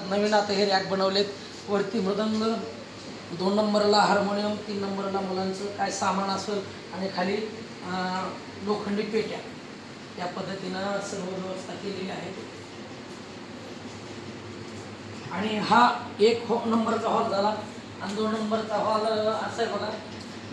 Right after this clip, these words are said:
हा सातवीच्या आतल्या मुलांसाठी हा हॉल आहे. आणि आठवी, नववी, दहावीच्या आता पाहिला तो हॉल आहे. अ, ही सर्व व्यवस्था सातवीपर्यंतच्या मुलांसाठी आपण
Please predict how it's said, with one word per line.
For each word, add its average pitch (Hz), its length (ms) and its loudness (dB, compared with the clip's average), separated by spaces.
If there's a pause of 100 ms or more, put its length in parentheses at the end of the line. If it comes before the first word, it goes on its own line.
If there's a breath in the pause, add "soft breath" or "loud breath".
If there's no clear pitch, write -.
(1200)
हा 175 100 4
सातवीच्या 240 680 4
आतल्या 226 520 8
मुलांसाठी 220 600 6
हा 202 240 8
हॉल 175 160 4
आहे. - 140 -4 (480)
आणि 214 500 4
आठवी, 202 300 4
नववी, 220 240 2
दहावीच्या 202 440 4
आता 190 180 2
पाहिला 190 320 2
तो 180 220 2
हॉल 156 140 4
आहे. 131 120 -4 (480)
अ, 180 240 2 (180)
ही 214 100 2
सर्व 233 500 6 (440)
व्यवस्था 208 420 2 (400)
सातवीपर्यंतच्या 208 640 0
मुलांसाठी 196 540 0
आपण 190 280 -2